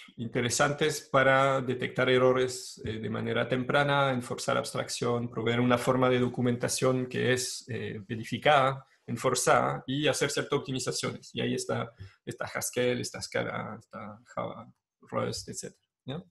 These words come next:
Por el otro lado tenemos los otros, los demás lenguajes que son los, eh, dinámicamente tipados,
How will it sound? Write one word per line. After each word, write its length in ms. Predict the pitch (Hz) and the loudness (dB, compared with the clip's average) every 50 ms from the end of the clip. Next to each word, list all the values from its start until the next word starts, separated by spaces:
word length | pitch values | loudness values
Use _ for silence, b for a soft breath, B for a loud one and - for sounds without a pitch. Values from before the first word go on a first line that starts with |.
| _ B B B B B B B B B B B B B B B B B B B B | _ B B B B B B B B B B B B B B B B B B B B
Por 140 | - 127 - | -2 0 4
el 80 | 123 127 | 6 8
otro 260 | 143 143 135 139 143 | 8 8 8 6 8
lado 240 | 151 160 170 175 170 | 8 8 8 8 6
tenemos 320 | 165 151 147 147 143 127 131 | 4 2 2 2 2 2 2
los 100 | 139 131 | 2 2
otros, 340 | 135 139 - 143 135 139 - - | 2 0 0 0 -2 -2 -2 -2
los 340 | 127 123 120 120 - - - - | -2 -2 -2 -2 -4 -8 -6 -2
demás 240 | 123 135 131 123 | 0 2 2 4
lenguajes 500 | 139 135 139 160 165 - - 147 143 - | 4 4 6 4 4 4 2 0 -2 -2
que 100 | - 143 | -2 -2
son 280 | 127 - - 135 127 127 | -2 -2 -2 -2 0 2
los, 560 | 123 123 120 117 107 - - - - - - - | 2 2 2 0 -2 -6 -12 -16 -18 -20 -14 -10
eh, 220 | 120 117 117 113 | -6 -6 -4 0
dinámicamente 680 | 117 123 120 120 123 131 127 135 131 131 131 - 139 127 | 2 4 4 6 6 4 4 4 4 4 4 2 2 0
tipados, 640 | - 160 165 196 196 196 190 190 185 - - _ | 0 2 4 6 6 6 4 2 0 -2 -6 _